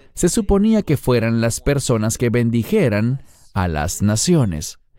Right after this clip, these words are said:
Las bendijeran con la verdad para que pudieran vivir y comportarse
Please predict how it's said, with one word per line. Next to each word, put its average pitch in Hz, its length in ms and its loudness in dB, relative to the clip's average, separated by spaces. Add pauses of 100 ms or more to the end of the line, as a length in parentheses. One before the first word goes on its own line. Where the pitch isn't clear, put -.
(260)
Las 127 260 2
bendijeran 147 680 0
con 143 180 0
la 123 100 2
verdad 107 560 -2 (140)
para 170 180 2
que 208 140 -2
pudieran 185 480 2
vivir 113 360 2
y 120 40 -2
comportarse 151 840 0